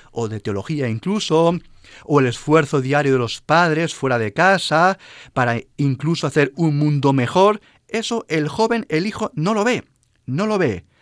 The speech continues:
aunque sea cotidiano y habitual por parte de los padres. Para muchos jóvenes eso es totalmente inapreciable, y si lo ven, no tiene ningún valor. Solamente para él tiene valor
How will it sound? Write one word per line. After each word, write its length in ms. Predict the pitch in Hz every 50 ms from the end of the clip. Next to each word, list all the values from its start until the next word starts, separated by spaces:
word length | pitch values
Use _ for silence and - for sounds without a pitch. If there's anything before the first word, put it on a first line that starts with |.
| _ _
aunque 280 | - 147 147 135 143 139
sea 200 | 139 - 214 233
cotidiano 580 | - 220 196 - 165 156 165 190 208 208 202 190
y 80 | - 165
habitual 440 | 151 147 139 - 143 160 185 185 -
por 140 | - 139 -
parte 220 | - 160 - 160
de 40 | 147
los 140 | 127 117 -
padres. 500 | - - 104 92 92 90 87 85 - - _ _ _ - - - -
Para 160 | - 160 180
muchos 220 | 202 226 - 208 170
jóvenes 420 | - 208 208 214 208 202 - - _ _ _ _
eso 500 | - - 233 220 - - 226 226 233 214 _ _ _ _ _ _
es 180 | - - 196 -
totalmente 600 | - 165 - 165 160 175 190 190 180 - 196 - -
inapreciable, 960 | 165 180 170 175 156 - 147 139 - 185 196 185 156 127 117 107 101 95 - _ _ _ _ _ -
y 80 | 160
si 140 | - - 180
lo 100 | 165 180
ven, 260 | 196 233 247 247 233 - _ _
no 240 | - 151 165 180 165
tiene 200 | - 175 170 156
ningún 380 | 143 135 135 135 156 170 156 139
valor. 400 | 123 127 127 131 120 107 98 - _ _ _ _ _ _
Solamente 500 | - - 156 143 131 131 127 123 - 113
para 320 | - 101 101 107 120 180
él 160 | 226 240 202 160
tiene 180 | 156 139 135
valor 400 | 117 113 117 143 175 190 196 190